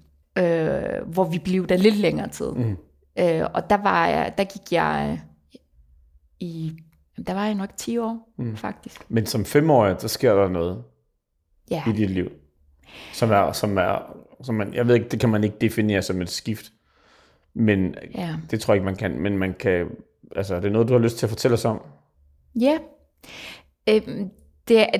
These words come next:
Speaker 1: det er et skift. Det er et kæmpe, kæmpe skift.
Speaker 2: Mhm.
Speaker 1: Og det er jo nok det, som, som, øh, øh, har defineret mig, men som jeg også prøver at, <laughs> at gøre alt, hvad jeg kan for, at det ikke skal.
Speaker 2: Mhm.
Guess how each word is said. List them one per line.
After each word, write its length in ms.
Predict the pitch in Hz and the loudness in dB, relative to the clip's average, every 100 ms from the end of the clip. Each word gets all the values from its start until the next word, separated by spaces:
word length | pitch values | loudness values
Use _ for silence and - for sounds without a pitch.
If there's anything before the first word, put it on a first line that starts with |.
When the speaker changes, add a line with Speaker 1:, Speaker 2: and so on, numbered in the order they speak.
| 233 | 2
Speaker 1:
det 100 | 220 | 2
er 160 | 196 254 359 | 4 4 2
et 100 | 233 | -2
skift. 400 | - - 143 - | -6 -10 -10 -4
Det 60 | 190 | -2
er 60 | |
et 140 | 202 - | -2 -6
kæmpe, 380 | - 254 269 254 | -2 0 0 -4
kæmpe 260 | 202 196 | -8 -8
skift. 360 | - - 123 107 | -12 -8 -4 -4
Speaker 2:
Mhm. 80 | 104 117 - | -4 -10 -6
Speaker 1:
Og 120 | 185 196 | -2 0
det 200 | 208 185 | 2 4
er 140 | 185 | 4
jo 340 | 180 175 170 165 - _ _ _ _ _ _ _ - | 4 0 -4 -8 -18 _ _ _ _ _ _ _ -2
nok 380 | 196 208 208 - | 0 0 0 2
det, 120 | 220 | 2
som, 480 | 220 180 175 160 - | 2 -4 -4 -6 -6
som, 340 | - 175 170 | -6 -4 -2
øh, 640 | 160 156 165 - - - - - _ _ _ _ _ _ _ _ _ _ _ | 0 2 0 0 -2 -4 -6 -12 _ _ _ _ _ _ _ _ _ _ _
øh, 80 | 185 - - - - 180 | 0 0 0 -4 -2 -2
har 180 | 185 202 | 0 0
defineret 600 | 202 - 208 226 254 220 175 | -2 0 4 6 6 4 4
mig, 320 | 156 185 220 | 4 4 2
men 460 | 208 180 170 160 | 0 0 -2 -4
som 240 | 156 175 170 | -4 -2 0
jeg 120 | 170 | 2
også 320 | - 190 - | 2 0 -2
prøver 560 | - 226 240 220 - 160 | 2 8 10 8 6 4
at, 80 | 196 - - - 180 | 2 0 -10 -10 -10
<laughs> 420 | - - - - | -10 -16 -16 -6
at 80 | - | 0
gøre 180 | 202 185 | 4 4
alt, 120 | 185 | 4
hvad 100 | 180 | 4
jeg 100 | 170 | 2
kan 240 | 165 175 175 | 2 -4 -2
for, 120 | 165 | 0
at 200 | 160 160 | 0 0
det 60 | |
ikke 180 | 170 214 | -2 -2
skal. 340 | - - - - | -4 -4 -4 -6
Speaker 2:
Mhm. 100 | - | -6